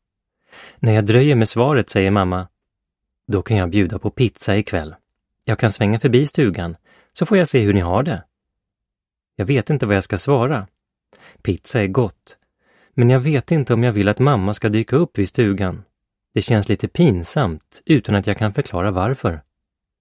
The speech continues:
"Säg till när ni är hungriga och vad ni vill ha för pizzor så beställer jag", fortsätter hon. En stund senare sitter jag på cykeln på väg till stugan.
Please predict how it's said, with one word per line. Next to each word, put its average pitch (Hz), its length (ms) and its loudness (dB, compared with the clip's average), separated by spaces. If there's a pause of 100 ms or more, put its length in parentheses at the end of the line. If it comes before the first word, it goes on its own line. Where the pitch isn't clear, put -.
(800)
"Säg 156 220 0
till 156 340 0
när 110 160 2
ni 101 140 4
är 92 40 2
hungriga 90 560 -2
och 120 180 -2
vad 113 160 4
ni 110 60 2
vill 110 120 0
ha 90 140 -2
för 117 100 -6
pizzor 90 520 -4
så - 120 -6
beställer 107 480 0
jag", 78 300 -4
fortsätter 95 480 -4
hon. 90 200 -6 (1400)
En 120 120 -2
stund 151 300 2
senare 92 500 0
sitter - 300 -4
jag 92 100 -2
på 101 100 -4
cykeln 95 480 -2
på 98 100 -2
väg 113 300 0
till 113 120 -10
stugan. 82 500 -4